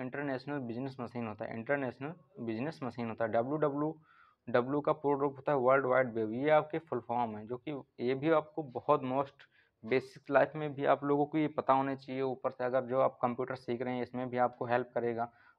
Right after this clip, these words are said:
और अगर एंट्रेंस एग्जाम की तैयारी करें, तो आपको उसमें भी हेल्प करेगा, ठीक है। अ-, अगला है लैन, एलएएन का पूर्ण रूप है लोकल एरिया नेटवर्क,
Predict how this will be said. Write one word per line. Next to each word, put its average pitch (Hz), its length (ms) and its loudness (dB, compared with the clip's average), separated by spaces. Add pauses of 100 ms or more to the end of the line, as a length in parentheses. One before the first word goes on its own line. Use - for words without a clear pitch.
और 113 120 4
अगर 127 260 4
एंट्रेंस 127 420 -2
एग्जाम 123 280 -2
की 131 100 -2
तैयारी 120 300 4
करें, 120 260 -2
तो 120 100 2
आपको 117 240 0
उसमें 117 300 -4
भी 135 120 -4
हेल्प 120 260 -6
करेगा, 104 380 -4 (960)
ठीक 151 180 -2
है। 113 300 -8 (120)
अ-, 120 340 0
अगला 147 260 4
है 156 180 0
लैन, 135 680 0
एलएएन 143 460 0
का 143 120 -4
पूर्ण 135 300 0
रूप 135 260 -2
है 151 60 -2
लोकल 120 400 0
एरिया 117 360 0
नेटवर्क, 110 380 -4